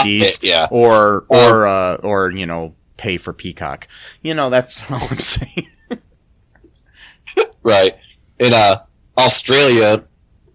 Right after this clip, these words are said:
Speaker 1: I think, has all the Harry Potter movies on Netflix, so that's cool.
Speaker 2: Yeah.
Speaker 1: Um,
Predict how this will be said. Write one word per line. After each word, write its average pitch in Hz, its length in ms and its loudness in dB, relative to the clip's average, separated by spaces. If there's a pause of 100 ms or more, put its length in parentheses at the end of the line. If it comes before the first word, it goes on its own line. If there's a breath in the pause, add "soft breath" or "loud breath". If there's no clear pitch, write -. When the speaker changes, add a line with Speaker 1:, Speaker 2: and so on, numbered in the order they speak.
(520)
Speaker 1:
I 131 100 4
think, 127 220 0
has 120 220 2
all 110 120 2
the 101 80 0
Harry 104 200 0
Potter 107 460 -2
movies 90 260 -6
on 87 120 -6
Netflix, 85 360 -10
so 95 100 -2
that's 98 160 0
cool. - 280 -16 (140)
Speaker 2:
Yeah. 104 240 -6 (160)
Speaker 1:
Um, 90 300 0